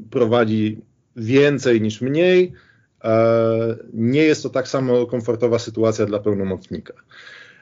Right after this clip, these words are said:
I oczywiście wydaje się, że dal-, dalej będzie to ograniczenie psychi-, natury psychicznej, a,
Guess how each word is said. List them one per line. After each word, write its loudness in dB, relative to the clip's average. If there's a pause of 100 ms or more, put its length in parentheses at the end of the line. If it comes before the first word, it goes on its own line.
(160)
I 2 (340)
oczywiście 0
wydaje 2
się, 2
że 4 (720)
dal-, 2
dalej 2
będzie -2 (160)
to -8
ograniczenie -4
psychi-, -10
natury -4
psychicznej, -8 (500)
a, 0